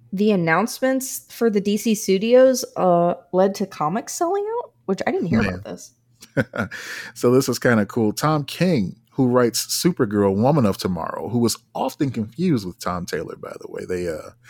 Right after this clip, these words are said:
Speaker 2: they both have Twitter profiles where they wear baseball caps featuring, like, a D C logo or something just to kinda play up to that.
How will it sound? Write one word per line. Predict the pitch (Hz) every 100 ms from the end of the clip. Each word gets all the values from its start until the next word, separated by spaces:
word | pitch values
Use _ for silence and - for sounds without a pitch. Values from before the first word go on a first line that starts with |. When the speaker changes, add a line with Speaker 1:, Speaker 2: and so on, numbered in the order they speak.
| - - - -
Speaker 2:
they | 104
both | 113 110
have | 104 -
Twitter | 123 104
profiles | 107 101 98 98 95
where | 92
they | 90
wear | 90 95 90 95 _ _ -
baseball | 104 - 95
caps | - 104 92 -
featuring, | 104 - 98 95 90
like, | 92 90
a |
D | 87 101
C | - 101
logo | 95 90 90
or | - -
something | - 87 82 90
just | 90 95
to | 92
kinda | 92 90
play | - 101 95
up | 87 -
to | 82
that. | 85